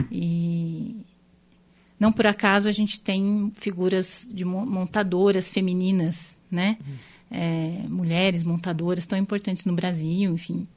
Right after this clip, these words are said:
Speaker 1: porque eu acho que é um, é um trabalho, é, que, que exige, às vezes, uma sensibilidade que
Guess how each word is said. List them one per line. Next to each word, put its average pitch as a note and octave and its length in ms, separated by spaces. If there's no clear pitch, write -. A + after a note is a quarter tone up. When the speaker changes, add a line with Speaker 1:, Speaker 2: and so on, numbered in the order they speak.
Speaker 1:
porque F3+ 200
eu G3+ 80
acho F3 160
que - 100
é F#3 80
um, F#3 100
é F#3+ 80
um F3+ 80
trabalho, E3+ 1200
é, E3+ 400
que, E3+ 600
que - 140
exige, F#3+ 480
às F3+ 100
vezes, F3 240
uma F3+ 140
sensibilidade F#3+ 880
que G#3 440